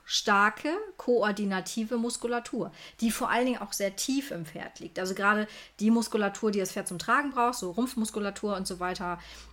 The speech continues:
liegen ja eher tief im Pferd und sind gar nicht so oberflächlich. Die oberflächlichen Muskeln sind eher die Bewegungsmuskeln, aber, äh, da, dazu an einem anderen Zeitpunkt mehr. So, für das Pferd eins, was ich in die Box <laughs> gesperrt habe, gemeinerweise,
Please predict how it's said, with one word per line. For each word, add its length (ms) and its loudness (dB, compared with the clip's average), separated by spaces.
liegen 280 4
ja 100 0
eher 320 -2
tief 340 2
im 140 -6
Pferd 240 -8
und 80 -6
sind 180 2
gar 140 2
nicht 120 -2
so 120 -2
oberflächlich. 600 -6
Die 140 -6
oberflächlichen 560 0
Muskeln 300 -2
sind 120 -8
eher 140 -4
die 80 -4
Bewegungsmuskeln, 800 -6
aber, 220 -4
äh, 180 -2
da, 240 -2
dazu 260 -6
an 80 -4
einem 100 -8
anderen 240 -8
Zeitpunkt 440 -10
mehr. 180 -8
So, 180 4
für 200 6
das 180 4
Pferd 260 4
eins, 460 6
was 140 2
ich 80 0
in 60 6
die 60 4
Box 240 4
<laughs> 20 -12
gesperrt 420 2
habe, 160 0
gemeinerweise, 760 2